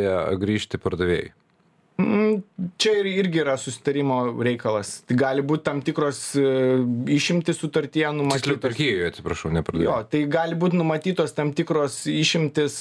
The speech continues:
Speaker 2: e, kada tas avansas negrįžta, kokia dalimi.
Speaker 1: Bet jeigu nenumatyta, nu ir sako pardavėjas, „Aš negrąžinsiu tau tada avanso, jeigu tu neperki“, o pirkėjas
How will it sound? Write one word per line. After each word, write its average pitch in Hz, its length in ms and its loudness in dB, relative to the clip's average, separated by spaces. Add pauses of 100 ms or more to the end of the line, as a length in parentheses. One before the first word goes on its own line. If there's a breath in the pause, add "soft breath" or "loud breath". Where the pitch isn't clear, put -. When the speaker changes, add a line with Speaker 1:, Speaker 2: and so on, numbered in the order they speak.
Speaker 2:
e, 131 460 2 (120)
kada 135 320 0
tas 143 240 -2
avansas 135 540 -2
negrįžta, 127 640 0
kokia 127 240 0
dalimi. 123 560 2
Speaker 1:
Bet 139 160 0
jeigu 139 160 2
nenumatyta, 135 720 0 (160)
nu 139 160 0
ir 135 80 0
sako 120 560 -2
pardavėjas, 113 720 0
„Aš - 260 -6
negrąžinsiu 120 640 0
tau 87 160 0
tada 90 300 0
avanso, 113 320 -2
jeigu 98 180 2
tu - 140 -4
neperki“, 92 420 0
o 85 60 0
pirkėjas 98 460 -2